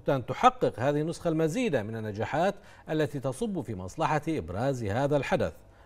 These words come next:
مثمنا سموه الجهود المتميزة التي يبذلها رئيس وأعضاء اتحاد القتال الشجاع لتنظيم البطولة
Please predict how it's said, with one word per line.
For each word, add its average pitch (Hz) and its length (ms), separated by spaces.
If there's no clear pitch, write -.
مثمنا 135 500
سموه 151 340
الجهود 156 420
المتميزة 165 840
التي 208 300
يبذلها 156 460
رئيس 139 360
وأعضاء 143 500
اتحاد 156 420
القتال 151 520
الشجاع 120 560
لتنظيم 185 600
البطولة 160 500